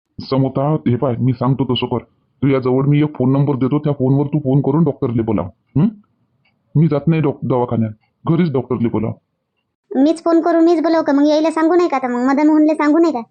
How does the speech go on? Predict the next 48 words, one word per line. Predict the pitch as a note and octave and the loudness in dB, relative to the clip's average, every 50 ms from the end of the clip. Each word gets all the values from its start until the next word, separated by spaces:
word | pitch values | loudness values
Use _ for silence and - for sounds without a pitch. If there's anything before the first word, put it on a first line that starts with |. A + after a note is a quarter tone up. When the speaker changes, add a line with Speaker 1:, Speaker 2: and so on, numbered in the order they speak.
| _ _ _ _ _ _ _ _ _ _ _ _ _ _ - | _ _ _ _ _ _ _ _ _ _ _ _ _ _ -8
Speaker 1:
अ, | |
सांग, | A#2+ - - E3 D#3+ D#3+ | -6 -4 -2 0 0 0
सांग, | - D#3 D3+ D3+ | 0 0 0 0
तेले | - C#3 D3+ D3+ D3+ | 2 2 2 2 0
सांग | D3+ C#3+ C3+ D3 | 0 0 2 2
ना, | E3+ F3 | 2 2
तेले | E3 C#3 C#3+ D3+ E3 | 2 0 0 0 0
सांग | - C#3+ C#3 C#3 | 0 2 2 2
ना, | D#3 | 2
तर | D3 D#3+ | 2 2
महत्वाचं. | E3 F#3+ F#3+ E3+ E3+ D#3+ D#3 D#3+ D#3 - _ _ _ _ _ - | 2 2 2 2 0 0 -2 -2 -4 -6 _ _ _ _ _ -2
तेले | C#3 D#3 D#3 E3 | 0 0 0 0
सांग, | D3+ D#3 D3+ C3+ A#2+ - - | 0 -2 -4 -4 -6 -4 -2
ओरड | D3 E3 E3 E3 D3 | 0 0 2 0 0
आता, | C#3+ - | 0 0
ओरड. | C#3+ D#3+ D#3+ D3 - _ _ _ _ _ _ | 0 0 -2 -2 -6 _ _ _ _ _ _
अ, | - C#3 | -4 -2
"मदन | C#3+ C#3 C3 C#3+ D3 C#3+ E3 | 0 0 0 0 0 0 2
मोहन, | D#3+ D#3+ D#3 E3 D#3+ | 2 2 2 2 0
काय | D#3+ D3+ D3 D3 | 0 0 -2 -2
झालं | D3+ D3+ D3+ D3 | 0 -2 -2 -2
रे, | D3+ | -2
काय | C#3 C#3 C3+ C#3 | -2 -2 -2 -2
झालं | D3 C#3+ C#3+ C#3+ | -2 -2 -2 -2
रे, | C#3+ | -2
बाबाले | C3 C3+ B2 C3+ C3+ C3+ | -2 0 0 0 -2 -2
काय | C3+ C3 C3 | -2 -2 -2
झालं?" | A#2+ A#2+ A#2 | -2 -4 -6
करून | B2+ - - B2+ B2 | -8 -8 -8 -8 -6
बोमल. | B2+ C3+ E3+ D#3 B2+ A#2 - _ _ _ _ _ _ _ _ _ _ _ _ _ _ _ A3+ | -2 0 0 0 0 -2 -6 _ _ _ _ _ _ _ _ _ _ _ _ _ _ _ -10
Speaker 2:
आता | A3+ - A#3 | -8 -8 -6
तुम्हाला | A3+ - C4+ C#4+ C#4+ C#4+ C#4+ | -2 0 2 2 2 2 0
जास्त | C#4 D4 C#4+ D4 D4+ D4 | 0 -2 -4 -4 -2 0
काही | D4 D4 | 0 0
झालं | - B3 - C#4+ D4 | 0 0 0 2 2
नाही | C#4+ D4 C#4+ | 2 2 2
तर | D4+ | 0
मग | C#4+ D4 D4 D4+ | 2 2 2 2
ओरडू | D4+ D4+ D#4 E4 | 2 2 2 2
कायले | F4 F4 E4+ E4+ F4+ E4 | 0 0 2 2 2 2
जोर | E4+ F4 E4 | 2 2 2
जोरानं? | E4 F4 F4 F4+ F4 F4+ E4+ - _ _ _ _ - - - _ _ _ _ C4 | 2 2 2 2 0 0 -2 -6 _ _ _ _ -20 -20 -20 _ _ _ _ -2
जाऊन, | B3+ D#4+ E4 E4 | 0 2 2 4
अ, | E4 E4+ E4+ E4+ E4+ E4 E4 E4 E4+ F4 | 4 4 4 2 2 2 2 2 2 2
आवाजच | G4 G#4 G4+ G4 F#4 C#4+ | 2 2 2 2 2 2
देतो | F4 F4+ F4+ F4 | 0 2 2 2
ना | E4+ F4+ F4+ F4+ - | 2 2 2 0 -2
शांततेनं. | - E4 D#4 D#4 D#4+ E4 D#4+ D#4+ D#4+ E4 | -2 0 0 2 0 2 2 2 0 0